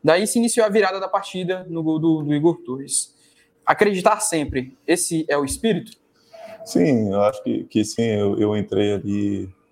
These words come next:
Speaker 2: é, num momento meio complicado, né, com menos, mas mesmo assim, é, na minha cabeça sempre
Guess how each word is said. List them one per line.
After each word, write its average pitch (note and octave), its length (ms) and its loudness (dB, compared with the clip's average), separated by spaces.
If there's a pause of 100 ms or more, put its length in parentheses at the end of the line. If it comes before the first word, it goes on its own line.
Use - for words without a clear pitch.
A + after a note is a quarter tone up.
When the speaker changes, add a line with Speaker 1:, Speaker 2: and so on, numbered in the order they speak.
Speaker 2:
é, G#2+ 40 -8
num G2 200 0
momento G2 440 0
meio G#2 220 0
complicado, - 600 -2
né, A2+ 180 -12
com G#2 160 -14
menos, G2+ 460 -4
mas G2+ 280 -4
mesmo G#2+ 240 0
assim, G#2 440 -4 (640)
é, G#2+ 160 2 (600)
na G2+ 140 -2
minha G2 140 2
cabeça G2+ 280 -4
sempre G#2+ 680 -4